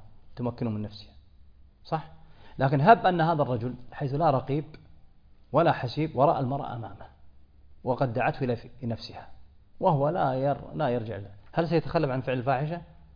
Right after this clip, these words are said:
لا. رجل جوعان، فيه جوع شديد ووضع الأكل بين يديه وليس هناك ما يمنع من الأكل، ما في أحد منع من الأكل، هل سيختار غير الأكل؟ حتما سيأكل، صح؟ ولذلك الله عز وجل إذا أراد من العبد أن يختار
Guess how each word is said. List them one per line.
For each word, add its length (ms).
لا. 120
رجل 340
جوعان، 320
فيه 280
جوع 180
شديد 420
ووضع 340
الأكل 400
بين 180
يديه 300
وليس 320
هناك 200
ما 100
يمنع 180
من 60
الأكل، 240
ما 140
في 80
أحد 120
منع 200
من 100
الأكل، 160
هل 180
سيختار 340
غير 120
الأكل؟ 320
حتما 360
سيأكل، 300
صح؟ 260
ولذلك 320
الله 160
عز 80
وجل 100
إذا 140
أراد 200
من 80
العبد 220
أن 100
يختار 760